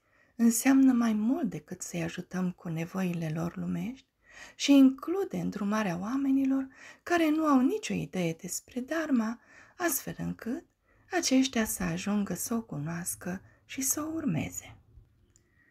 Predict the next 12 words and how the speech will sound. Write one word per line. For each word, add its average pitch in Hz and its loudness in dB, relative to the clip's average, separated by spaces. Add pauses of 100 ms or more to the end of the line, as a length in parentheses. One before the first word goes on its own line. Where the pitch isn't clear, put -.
(680)
Scopul - 0
observării 175 -2
moralității 170 -6 (480)
este 277 0
de 269 4
a 269 10
opri 269 0
toate 180 -2
obstacolele 170 -4
de 185 -4
pe 160 -6
cale 254 -4